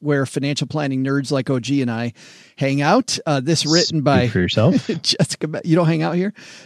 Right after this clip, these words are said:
Speaker 1: Jessica Matt, you do hang out here. You're just not a nerd.
Speaker 2: Not a nerd,
Speaker 1: You're
Speaker 2: obviously.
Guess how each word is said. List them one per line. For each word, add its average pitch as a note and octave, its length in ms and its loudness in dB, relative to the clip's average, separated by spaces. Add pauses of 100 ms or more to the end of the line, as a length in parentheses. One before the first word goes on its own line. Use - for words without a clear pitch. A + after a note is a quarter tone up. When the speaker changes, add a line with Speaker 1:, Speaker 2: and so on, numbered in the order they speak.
Speaker 1:
Jessica F3+ 420 2
Matt, D3+ 260 2
you E3 140 4
do E3+ 120 2
hang C#3+ 200 2
out C3 140 0
here. A#2+ 320 -2
You're C3 160 -6
just - 340 -6 (400)
not A#2 240 -2
a A2+ 40 2
nerd. G#2+ 260 2
Speaker 2:
Not G2+ 200 0
a F2 40 -4
nerd, G2 420 -2
Speaker 1:
You're B2+ 420 -8
Speaker 2:
obviously. E2+ 480 -2